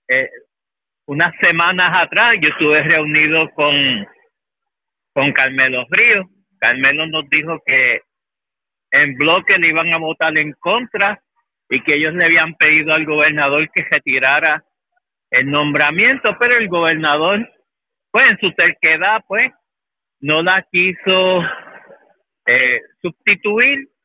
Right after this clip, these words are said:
Ella no tenía los votos. Nosotros contamos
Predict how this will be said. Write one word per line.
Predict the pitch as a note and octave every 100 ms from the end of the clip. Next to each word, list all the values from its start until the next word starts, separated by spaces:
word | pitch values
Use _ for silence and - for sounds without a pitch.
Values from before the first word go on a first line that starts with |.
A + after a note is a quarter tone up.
| _ _ _ _ _ -
Ella | C#3+ D3+ F3 F3+ D#3
no | D3+ D#3+ D#3
tenía | - D#3+ E3 D#3+
los | D#3 C#3+
votos. | D#3+ A#3 A#3+ F3 D#3+
Nosotros | C3+ B2+ D#3+ - E3 _ _ _ -
contamos | D3 D3 - C#3+ D#3+ D#3